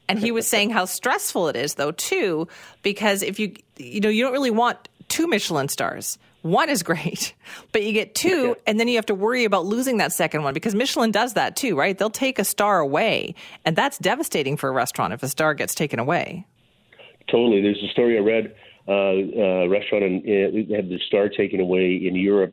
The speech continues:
Speaker 2: and the business plunged by seventy-six percent. Because they're sort of like, "What's wrong? Why did, why did Simi lose her Michelin rating? Must be something weird about that." So it is. It, you have to walk a fine line. I, uh, was talking to a chef last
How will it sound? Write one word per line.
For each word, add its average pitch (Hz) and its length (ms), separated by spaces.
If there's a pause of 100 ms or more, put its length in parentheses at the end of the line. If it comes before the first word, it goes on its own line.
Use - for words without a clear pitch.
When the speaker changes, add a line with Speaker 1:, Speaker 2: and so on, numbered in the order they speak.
Speaker 2:
and 92 200
the 90 60
business 90 320 (120)
plunged 98 280
by 87 200
seventy-six 92 440
percent. 90 380 (140)
Because 90 160
they're 92 160
sort 92 140
of 87 100
like, 87 160
"What's 101 200
wrong? 98 280
Why 98 160
did, 104 300
why 107 140
did 123 200
Simi 113 300
lose 101 340
her 95 300 (480)
Michelin 104 420
rating? 95 340
Must 98 220
be 110 100
something 92 380
weird 104 240
about 85 240
that." 82 280 (420)
So 131 160
it 143 200
is. 135 240
It, 131 200
you 135 100
have - 120
to 143 60
walk 131 220
a - 40 (100)
fine 110 120
line. 110 200 (480)
I, 113 180
uh, 110 140
was 131 120
talking 120 340
to 107 80
a 98 40
chef 98 300
last 92 220